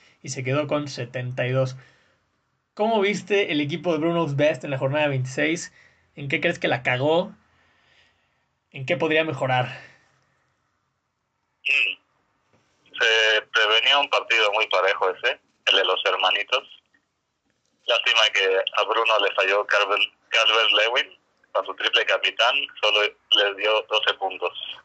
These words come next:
Speaker 1: Triple capitán y doce puntos, madre mía. Imagínate que Fortsenal eligió a Son de capitán y le dio veintiocho, sencillo, sin, sin bench boost ni nada. Arrolló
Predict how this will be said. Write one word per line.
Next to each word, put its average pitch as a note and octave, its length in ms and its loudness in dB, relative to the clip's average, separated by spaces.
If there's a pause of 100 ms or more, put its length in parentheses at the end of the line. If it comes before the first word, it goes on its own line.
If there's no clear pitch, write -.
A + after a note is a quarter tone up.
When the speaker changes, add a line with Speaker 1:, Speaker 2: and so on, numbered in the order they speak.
(180)
Speaker 1:
Triple A#3+ 560 0
capitán E3 760 -2
y D3 140 -6
doce E3 360 -4
puntos, C3+ 520 -8
madre E3 560 -2
mía. C3+ 420 -2
Imagínate D3 540 0
que C3 280 -4 (360)
Fortsenal E3+ 480 -2
eligió C3+ 440 0
a D#3 80 2
Son D#3 340 -2
de D3 120 -2
capitán C#3 400 -2
y C#3+ 80 -4
le C3 80 0
dio C#3+ 140 2
veintiocho, D3+ 640 -2 (260)
sencillo, E3+ 760 -2 (360)
sin, C#3+ 420 -4
sin C#3 240 -6
bench D3+ 200 0
boost F3+ 340 0
ni C#3+ 140 -2
nada. F3 560 2 (400)
Arrolló D3 640 2